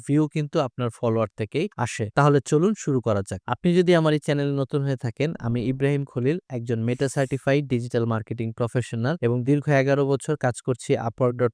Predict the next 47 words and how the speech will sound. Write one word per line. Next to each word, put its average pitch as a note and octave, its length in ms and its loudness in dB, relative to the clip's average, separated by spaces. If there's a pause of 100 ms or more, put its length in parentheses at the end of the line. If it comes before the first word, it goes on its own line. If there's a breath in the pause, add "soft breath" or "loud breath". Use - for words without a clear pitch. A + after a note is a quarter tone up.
com-এ A#2+ 320 -2 (100)
as A2+ 80 0
a A#2 40 0
top A#2+ 280 2
rated B2 220 -2
freelancer। A2 640 -4
আমার C#3+ 240 2
এই D3 80 2
চ্যানেলে C3+ 640 0
আপনি B2 280 -10
কিভাবে D3+ 440 0
ডিজিটাল C#3 440 2
মার্কেটিং D3 600 0
শিখে C3 500 -4
ফ্রিল্যান্সিং D3 440 0
শুরু D3+ 260 -2
করতে D3 280 0
পারেন, C3+ 240 0 (100)
এই F3 220 2
রিলেটেড E3+ 420 0
বিভিন্ন B2+ 440 -4
টপিক C3 360 0
নিয়ে D#3 140 0
আলোচনা A#2 400 0
করে G#2+ 180 -2
থাকি। G#2 400 -10
আপনি - 280 -2
যদি E3+ 200 4
এই D#3+ 60 6
সমস্ত D3 400 -4
বিষয়ে C#3 380 2
ইন্টারেস্টেড C#3+ 580 -2
হয়ে C3+ 120 0
থাকেন, C3 300 -4 (100)
তাহলে A#2+ 340 2
আমার A#2 240 0
এই A#2+ 60 -2
চ্যানেলটি A#2+ 540 -2
সাবস্ক্রাইব C3+ 480 -4
করতে A2+ 240 -4
পারেন। G2 220 -6
তাহলে C3 220 0
চলুন D#3 280 0
শুরু A#2+ 200 -4
করা G2+ 200 -2
যাক। F#2 200 -8
দেখেন, E3+ 320 -2